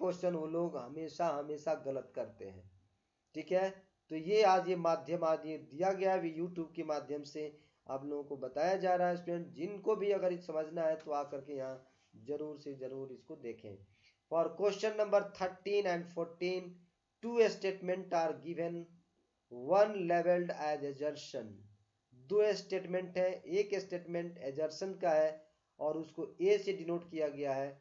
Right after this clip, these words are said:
and the दूसरा जो asser-, री-, दूसरा जो statement है वो reason है जो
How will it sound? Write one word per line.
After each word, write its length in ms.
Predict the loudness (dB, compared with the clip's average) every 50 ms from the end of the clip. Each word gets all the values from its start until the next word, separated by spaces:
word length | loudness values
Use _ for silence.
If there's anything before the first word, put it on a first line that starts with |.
| _ _ _ _ -8
and 260 | -6 -6 -4 -2 -2
the 80 | -2 -2 -4 -6 -8
दूसरा 420 | -6 -6 -6 -4 2 4 6 6
जो 240 | 6 6 6 4 4 2 2 0
asser-, 480 | 0 2 2 2 2 -2 -6 -8 -4 -4
री-, 180 | -4 -4 -6 -8 -6
दूसरा 340 | -6 -6 -2 4 6 6 6 6
जो 420 | 6 6 6 6 4 2 0 -4 -8
statement 540 | -4 -4 -4 -4 -2 -4 -4 -4 -2 0 2
है 120 | 2 2
वो 340 | 2 0 -2 -4 -4 -6 -10 -16 _ _ _ _ -10
reason 560 | -8 -4 -2 -2 -2 2 4 4 4 4 6
है 160 | 4 4 4 2 0
जो 140 | -2 -4